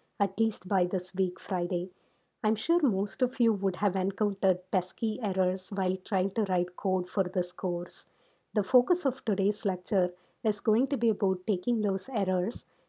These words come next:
and converting them into meaningful messages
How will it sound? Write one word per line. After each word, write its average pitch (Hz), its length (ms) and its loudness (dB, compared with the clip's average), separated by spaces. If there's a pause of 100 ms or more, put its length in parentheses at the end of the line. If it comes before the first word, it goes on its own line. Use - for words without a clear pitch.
(140)
and 208 140 2
converting 233 640 0
them 190 340 0
into 196 280 0
meaningful 226 520 0
messages 185 800 -2